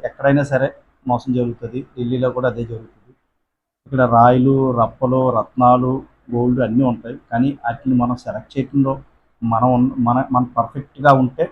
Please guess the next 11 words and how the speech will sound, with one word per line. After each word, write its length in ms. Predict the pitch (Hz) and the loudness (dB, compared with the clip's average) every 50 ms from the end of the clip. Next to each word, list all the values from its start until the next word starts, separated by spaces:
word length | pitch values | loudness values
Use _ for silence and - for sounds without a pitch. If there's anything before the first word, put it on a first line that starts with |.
| - _ - | -8 _ -4
అవి 100 | 127 131 | 0 2
మనకు 220 | 131 123 123 123 | 4 4 2 0
సెలెక్ట్ 340 | - - 117 113 117 - - | -2 -6 -12 -14 -12 -12 -12
అవుతాయి. 240 | 117 110 - 127 - _ _ _ _ _ _ _ _ _ _ _ | -12 -12 -12 -16 -20 _ _ _ _ _ _ _ _ _ _ _
పర్ఫెక్ట్ 420 | 123 117 117 - 151 147 - 160 131 | -4 -4 -4 -6 -8 -8 -4 -2 0
నాలెడ్జ్ 360 | 117 120 127 139 135 127 139 | 2 4 4 2 2 0 0
ఉన్న 140 | 143 143 139 | 2 4 4
వాళ్ళకి 420 | 139 139 139 135 - 175 175 180 - _ _ _ _ _ _ _ _ - | 4 4 4 2 -2 -8 -12 -14 -14 _ _ _ _ _ _ _ _ -4
ఆ 40 | 135 | -4
ప్రాబ్లం 420 | - - 117 117 110 127 135 131 | 0 2 2 2 4 4 4 4
ఉండదు. 380 | 127 127 123 120 117 123 143 | 4 4 2 2 -2 -6 -10